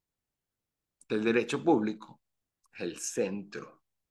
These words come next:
el corazón del poder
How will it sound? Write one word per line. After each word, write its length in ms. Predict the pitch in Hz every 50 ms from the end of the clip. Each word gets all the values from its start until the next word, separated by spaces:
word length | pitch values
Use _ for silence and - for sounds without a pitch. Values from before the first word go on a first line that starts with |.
| _ _ _ _ _ _ _ _ _ _ _ _ _ _ _ _ _ _ _ _ _ _ _ _ _ _ _ _ _ _ _ _ _ _ -
el 280 | 104 107 101 95 - -
corazón 880 | - 110 98 92 87 - - - 117 110 107 104 95 92 95 87 82
del 280 | 95 98 87 82 80 -
poder 640 | _ - 85 90 101 113 110 92 80 - - -